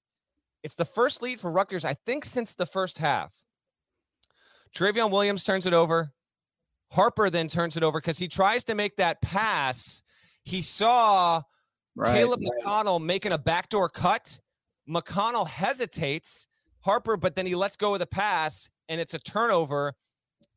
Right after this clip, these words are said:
Speaker 1: It was a, it would have been a, a wide open bucket. Purdue was asleep. I think Ivey was asleep on that play. It would have been a one-point game with twenty-three seconds to go.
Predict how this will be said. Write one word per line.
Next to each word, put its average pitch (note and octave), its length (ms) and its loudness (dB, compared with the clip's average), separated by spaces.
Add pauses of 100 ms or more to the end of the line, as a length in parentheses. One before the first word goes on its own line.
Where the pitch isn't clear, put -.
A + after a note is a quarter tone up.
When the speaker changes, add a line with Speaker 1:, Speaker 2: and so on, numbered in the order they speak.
Speaker 1:
It E3 120 -4
was E3 160 -4
a, F3 120 2
it G#3+ 120 0
would B3+ 80 -2
have A3+ 60 -2
been G3+ 100 2
a, F3+ 60 2
a E3 220 2
wide G3 340 2
open G3 240 -2
bucket. E3+ 300 0
Purdue F3+ 200 -6
was G#3+ 140 -8
asleep. E3+ 260 -8
I - 60 -4
think - 240 -8
Ivey G#3 320 -2
was D#3+ 160 -6
asleep F#3 280 -10
on D3+ 120 -2
that B2+ 160 -2
play. D#3 400 -2 (380)
It C#3+ 60 -8
would E3+ 120 -4
have D#3+ 60 2
been E3 100 2
a D3+ 40 0
one-point G3 520 -2
game F#3 180 -2
with E3+ 120 -4
twenty-three F3+ 440 -8
seconds D#3+ 380 -4
to D3+ 80 -12
go. C3 320 0